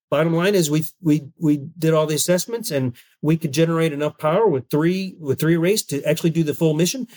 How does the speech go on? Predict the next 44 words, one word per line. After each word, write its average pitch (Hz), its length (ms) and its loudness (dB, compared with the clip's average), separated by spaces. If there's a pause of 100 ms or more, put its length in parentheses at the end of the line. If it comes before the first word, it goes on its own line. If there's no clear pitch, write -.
(120)
So 147 200 2
we 147 220 0
were 208 140 -4
gonna 180 160 2
burn 143 480 0
T 185 220 -2
L 165 140 0
I 208 180 -4
with 127 280 -2
one 170 220 2
array 175 260 2
not 170 240 -2
latched. 156 480 -4 (260)
And 139 420 -2 (180)
there 190 100 2
was 214 160 -2
risk 277 280 0
there. 113 260 -2 (100)
There's 160 160 2
no 202 140 2
question 233 400 -2
there's 120 180 0
risk 123 240 0
there. 113 220 0 (260)
But 147 240 0
without 156 240 0
a 202 60 -4
crew 269 380 -2 (200)
and 139 340 -2
the 127 200 -2
fact 170 280 0
that 156 120 0
it's 147 100 -6
a - 160 -8
test 220 220 0
flight, 226 260 0
we 160 80 4
wanna 165 240 2
get 165 180 -4
the 151 60 -6
data, 208 380 0 (180)
we 151 160 2
were 156 120 0
gonna 151 200 -2